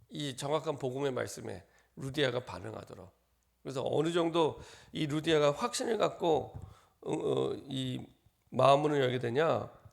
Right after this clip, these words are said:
십오 절에 보면 그와 그 집이 다 세례를 받고, 그러니까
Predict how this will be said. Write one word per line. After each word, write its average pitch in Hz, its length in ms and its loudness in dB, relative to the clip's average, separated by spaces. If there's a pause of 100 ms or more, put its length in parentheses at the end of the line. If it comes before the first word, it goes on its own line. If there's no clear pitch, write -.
십오 151 280 -2
절에 143 200 2
보면 135 280 0
그와 143 260 4
그 127 120 -2
집이 127 260 -4
다 123 320 2
세례를 185 380 0
받고, 165 480 -2 (240)
그러니까 165 200 -6